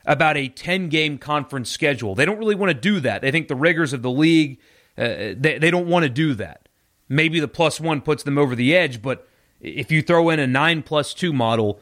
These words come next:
might be the way you do it to play the same amount of games. You preserve your big-time non-conference games, uh, and you can add one more or save one more so you don't have to pay buyouts to Georgia Southern, for example.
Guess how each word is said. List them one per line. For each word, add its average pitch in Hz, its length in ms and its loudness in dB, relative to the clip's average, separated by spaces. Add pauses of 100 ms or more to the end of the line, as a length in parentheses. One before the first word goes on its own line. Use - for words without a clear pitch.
(140)
might 143 260 2
be 135 120 0
the 127 80 -2
way 127 160 0
you 117 220 0
do 120 260 2
it 113 80 -4
to 113 60 -8
play 127 140 2
the 110 100 -4
same 147 220 0
amount 135 220 0
of 120 80 -2
games. 113 340 0
You 113 60 -6
preserve 120 500 2
your 120 120 2
big-time 123 420 -2
non-conference 120 640 -2
games, 117 480 0 (500)
uh, 107 220 0 (640)
and 135 200 2
you 135 120 2
can 120 440 -4 (1000)
add 135 320 0
one 127 240 -2
more 113 360 -2
or 135 140 0
save 147 540 0
one 123 280 -2
more 117 320 0
so 127 120 -4
you 127 80 2
don't 127 120 2
have 120 100 -2
to - 80 -8
pay 127 180 0
buyouts 113 680 -2
to 117 140 -6
Georgia 110 360 -6
Southern, 104 480 -2
for 95 160 -8
example. 98 540 -6